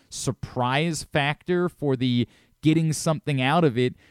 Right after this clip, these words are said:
to have more viable contenders in a Money in the Bank match, even if you're going to choose. I just don't know that it requires them all being non-champions. I don't know that money, the concept of Money in the Bank is the place where you should be telling a story of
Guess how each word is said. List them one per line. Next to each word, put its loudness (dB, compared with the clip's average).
to 2
have 0
more -2
viable 0
contenders -2
in 2
a 0
Money 0
in 0
the -2
Bank -2
match, 0
even 2
if -6
you're -4
going -2
to -4
choose. -4
I -10
just -2
don't -2
know 0
that 0
it -6
requires -2
them -4
all 0
being -2
non-champions. 2
I -2
don't 0
know 0
that 4
money, 2
the 0
concept -2
of 2
Money 2
in 2
the 0
Bank 0
is 0
the -4
place -4
where -2
you 0
should -8
be -4
telling -4
a 0
story 0
of 2